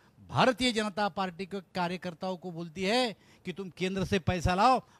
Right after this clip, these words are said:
मैं मंत्री के नाते बोलता हूं कि तुमने जो पहला पैसा दि-, लिया है उसका हिसाब तुम हमें दो, हम तुम्हें विकास के लिए पैसा देने के लिए राजी है,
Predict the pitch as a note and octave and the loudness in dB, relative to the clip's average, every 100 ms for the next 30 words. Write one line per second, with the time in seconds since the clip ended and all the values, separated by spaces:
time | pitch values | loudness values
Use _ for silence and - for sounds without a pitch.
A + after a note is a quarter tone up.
0 | - C#3+ C4 C4 A#3+ G#3 A#3 G#3+ G#3+ G3+ | -8 2 4 6 4 0 -4 -4 -4 -6
1 | G#3+ F#3+ F#3+ F3+ G3 F#3 - _ - G#3+ | -6 -8 -6 -4 -4 -4 -8 _ -8 -8
2 | - - C#4 D4 D#4+ D4+ D4 C4+ C4 B3+ | 4 6 8 10 10 10 8 6 8 6
3 | - A3+ - A#3 F3+ G#3+ G3+ A3 F#3+ G3 | 6 0 4 2 2 -2 6 8 10 8
4 | D3 - _ - - F3 A#3 - A#3+ A3+ | 4 -2 _ -20 -12 -2 -2 2 6 6
5 | G3 D3+ C#3+ A3 A#3 - A3+ G3 G3 G#3+ | 6 2 2 6 6 4 -2 0 2 4
6 | G3+ C#4 D4+ A#3 - - - G#3 F3 F#3+ | 10 12 12 10 -4 -10 -2 -2 -2 -2
7 | A3 D4 C#4 - _ _ _ D3 F#3 A#3+ | 8 8 8 4 _ _ _ -4 2 4
8 | A#3 - G#3 G3+ G3 F#3+ F3 E3+ E3+ F3 | 2 0 -2 -2 -4 -6 -4 -6 -6 -6
9 | D#3+ E3 E3 D#3 D3+ E3+ A#3+ B3+ C4 | -6 -6 -4 -4 -4 0 4 6 4